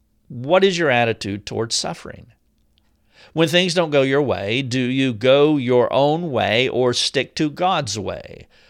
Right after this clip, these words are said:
While you don't have to like your suffering, you can still trust Him. Your confidence is in God alone.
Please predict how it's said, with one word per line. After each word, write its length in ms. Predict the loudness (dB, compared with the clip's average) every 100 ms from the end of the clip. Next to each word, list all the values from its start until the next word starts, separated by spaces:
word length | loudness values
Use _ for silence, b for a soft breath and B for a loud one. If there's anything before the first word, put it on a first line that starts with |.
| b b
While 200 | 4 4
you 140 | 4
don't 200 | 0 -2
have 260 | -2 -2 -2
to 140 | -6 -6
like 480 | -4 0 0 -2
your 140 | -6 -6
suffering, 680 | -4 -6 -8 -8 -8 -6
you 120 | -6 -8
can 180 | -8
still 400 | -6 -4 0 0
trust 520 | 0 -2 0 0 -2 -2
Him. 320 | 0 0 0
Your 140 | -6
confidence 800 | -4 0 4 4 2 0 0 -2 B B B
is 240 | 0 2 2
in 260 | 2 0
God 420 | 2 2 4 2
alone. 920 | 2 0 0 0 2 0 -2 -6 -12